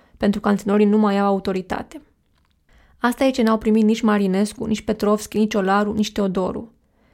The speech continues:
Dincolo de scandalurile din media, de articole despre lagărul de la Deva și copiii bătuți,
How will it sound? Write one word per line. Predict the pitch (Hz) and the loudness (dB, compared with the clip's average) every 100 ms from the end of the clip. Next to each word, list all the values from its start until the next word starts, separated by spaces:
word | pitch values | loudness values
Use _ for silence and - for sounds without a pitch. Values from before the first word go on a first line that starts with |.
| _ _ | _ _
Dincolo | 220 214 233 | 0 2 2
de | 233 | 2
scandalurile | 233 208 196 196 202 208 | 2 2 2 2 2 2
din | 196 | 2
media, | 180 190 190 202 208 - | 0 -2 -2 -2 -4 -8
de | - | -4
articole | 196 190 208 208 | -4 -4 -2 0
despre | 208 202 196 | 0 -2 -2
lagărul | 196 196 208 202 | -2 0 -2 -2
de | 202 | -2
la | 208 | -2
Deva | 180 208 208 | 0 0 0
și | 202 202 | -2 -4
copiii | - 180 202 208 | -8 -8 -4 -2
bătuți, | 190 214 - 214 214 | -4 -6 -4 -4 -4